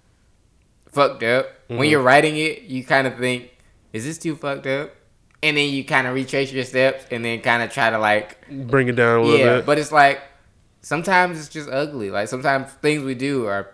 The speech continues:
Speaker 1: not, they don't look good. Like, I'm sure if, like, I, when I die and then, like,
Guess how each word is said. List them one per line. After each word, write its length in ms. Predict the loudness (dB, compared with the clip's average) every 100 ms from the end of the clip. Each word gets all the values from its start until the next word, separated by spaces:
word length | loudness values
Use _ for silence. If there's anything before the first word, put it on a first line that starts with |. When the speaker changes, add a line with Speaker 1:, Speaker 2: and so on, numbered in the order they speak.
| _ _ _ -2
Speaker 1:
not, 200 | -2 -2 -12 _ _ _ _
they 100 | 0
don't 220 | 2 2
look 220 | -2 -6 -8
good. 340 | -8 -6 -4
Like, 140 | -6
I'm 100 | -6
sure 340 | -8 -2 -2 -2
if, 240 | -6 -8
like, 320 | -4 -4 -6 -18 _ 0
I, 240 | 2 0 -6
when 120 | 2
I 140 | 4 6
die 380 | 6 6 6 4
and 200 | 0 -4
then, 160 | -4
like, 360 | -2 -2 -4